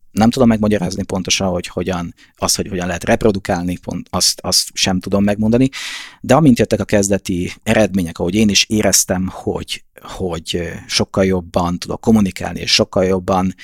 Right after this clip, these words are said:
sokkal magabiztosabb vagyok, meg sokkal büszkébb vagyok arra, hogy mégis tartok valamerre az életben, hirtelen elkezdtek jönni az eredmények, és ugye ez egy, ez egy ilyen öngeneráló,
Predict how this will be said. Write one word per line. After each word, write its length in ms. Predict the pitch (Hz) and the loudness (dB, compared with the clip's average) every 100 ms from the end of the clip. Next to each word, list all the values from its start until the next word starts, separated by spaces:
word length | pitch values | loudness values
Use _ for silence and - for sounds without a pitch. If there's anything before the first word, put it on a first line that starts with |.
| - - _ 123 | -20 -20 _ -6
sokkal 260 | 113 - - | -4 0 4
magabiztosabb 540 | 113 104 - 101 92 | 4 2 0 0 -2
vagyok, 140 | 82 | -8
meg 100 | - | -6
sokkal 260 | - 95 87 | -6 -4 -2
büszkébb 400 | 95 101 - 95 | 0 0 4 2
vagyok 240 | 87 82 | 2 -2
arra, 160 | 98 92 | -2 -2
hogy 100 | 87 | -4
mégis 280 | 85 - - - | -4 -4 -4 -2
tartok 320 | 92 87 92 | 0 0 -4
valamerre 380 | 92 90 90 - | -6 -4 -4 -2
az 120 | 98 | -2
életben, 400 | 123 147 139 135 - - - | 2 2 2 0 0 -16 -6
hirtelen 280 | 117 104 101 | -4 0 0
elkezdtek 400 | 95 - - - | 0 -2 -4 -6
jönni 180 | 87 82 | -6 -4
az 120 | - | -2
eredmények, 480 | 98 85 87 87 - | -2 -2 -8 -10 -8
és 140 | - | -6
ugye 320 | 85 87 85 | -2 -2 -2
ez 220 | - 85 | -2 -2
egy, 260 | 87 - - | -2 -6 -10
ez 140 | 92 - | -4 -6
egy 160 | - | -6
ilyen 160 | 78 80 | -10 -8
öngeneráló, 960 | 87 80 - - - - - - - | -8 -8 -8 -12 -8 -6 -6 -6 -8